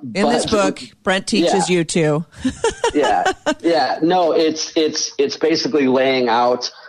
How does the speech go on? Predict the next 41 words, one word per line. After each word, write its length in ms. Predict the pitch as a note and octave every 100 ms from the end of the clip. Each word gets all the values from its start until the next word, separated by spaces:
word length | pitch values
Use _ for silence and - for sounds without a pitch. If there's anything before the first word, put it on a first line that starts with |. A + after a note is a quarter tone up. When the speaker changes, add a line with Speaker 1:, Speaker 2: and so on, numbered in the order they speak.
| -
Speaker 2:
uh, 220 | G2 G2 -
how 200 | C#3+ C#3+
to 140 | B2+
acquire 380 | B2 C#3+ C3 B2
those 180 | A2 -
skills. 300 | - A#2 A2
So 80 | B2+
that's 240 | D3 D3
in 80 | D3+
the 80 | C3
chapter 460 | - B2+ B2+ B2+
on 120 | B2 B2 _
becoming 460 | - C3 B2 A#2 G#2+
Jason 400 | A#2+ A2+ A2+ G2
Bourne. 420 | G#2+ A2+ A#2+ C3 - - -
Uh, 20 | -
I've 120 | C3
been 100 | B2+
obsessed 380 | A#2 - B2+ -
with 100 | A#2+
Jason 400 | C3 A#2+ B2 A#2
Bourne 340 | A#2 A#2+ A#2+ A#2+
and 180 | G#2+ G#2+ - -
the 140 | B2
idea 520 | A#2 A2+ A2+ B2+ B2+
that 260 | A2 A2 - - - -
there's 160 | B2
actually 400 | C3+ C3 - C#3
a 60 | A#2+
guy 300 | A#2+ B2 B2+
like 280 | B2 A2+ -
that 180 | A#2+
out 300 | A2 A#2+ A#2+
there. 220 | A#2+ G#2+ G2+
And, 120 | A2
and 140 | B2
I've 140 | C3 D3+
actually 280 | D3+ - B2+
met 120 | C3+
a 60 | A#2
few, 320 | - G2+